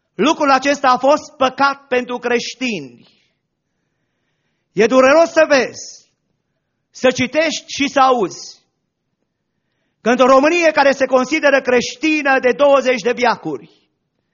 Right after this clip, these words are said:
se spune că apostolul Andrei ar fi misionat în România. Specialiștii spun că nu sunt dovezi suficiente, dar ar putea fi așa.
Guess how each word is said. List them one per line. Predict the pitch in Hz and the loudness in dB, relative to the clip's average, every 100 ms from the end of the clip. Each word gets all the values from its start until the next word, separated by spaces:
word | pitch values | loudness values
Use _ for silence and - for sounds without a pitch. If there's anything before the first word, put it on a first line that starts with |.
| _ _ _ _ | _ _ _ _
se | _ 190 | _ -8
spune | - 247 254 | -4 -2 0
că | 240 | 2
apostolul | 233 226 254 254 240 | 2 2 -2 0 0
Andrei | 226 220 214 233 269 254 | 2 2 -2 0 0 0
ar | 214 | -2
fi | 220 | -4
misionat | 220 220 220 226 220 | -8 -4 -2 -2 -2
în | |
România. | 208 202 196 196 147 131 _ _ _ _ _ _ _ _ _ | -4 -4 -4 -6 -8 -12 _ _ _ _ _ _ _ _ _
Specialiștii | _ - 202 214 247 - 233 | _ -8 -4 -2 -4 -8 -10
spun | - 233 | -6 -6
că | 233 | -4
nu | 233 | -4
sunt | 233 226 | -6 -4
dovezi | 220 214 214 | -4 -4 -6
suficiente, | 214 208 - 214 165 151 | -8 -12 -10 -8 -8 -8
dar | 160 247 | -2 0
ar | 247 | 0
putea | 240 247 269 | -2 -6 -4
fi | 226 214 | -4 -8
așa. | 196 - 160 120 | -10 -10 -16 -16